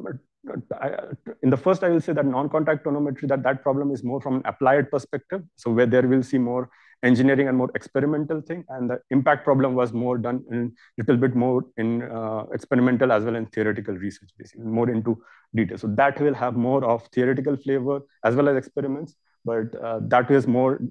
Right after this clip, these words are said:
uh, related to applied. So where we want to test some, uh, hypothesis that was already been established in the community, and we wanted to, uh, understand and visualize those mechanisms.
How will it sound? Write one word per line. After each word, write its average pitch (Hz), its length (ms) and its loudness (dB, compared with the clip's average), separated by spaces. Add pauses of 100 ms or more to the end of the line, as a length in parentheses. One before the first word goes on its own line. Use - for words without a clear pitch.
(160)
uh, 120 140 -6
related 117 380 0
to 117 80 2
applied. 127 400 2
So - 100 -6
where 110 220 0
we 113 100 -2
want 110 220 -6
to 113 120 -6
test 139 220 2
some, 120 220 -4 (340)
uh, 101 400 -2
hypothesis 113 460 2
that 107 160 0
was 113 120 0
already 120 360 0
been 113 340 -4
established 151 480 0
in 135 60 -2
the 123 80 0
community, 113 400 -4
and 110 100 -4
we 107 60 -6
wanted 107 340 -6
to, 107 180 -6 (380)
uh, 98 240 -2
understand 110 400 0
and 98 100 -2
visualize 95 400 -4
those 90 160 -16
mechanisms. 101 600 -20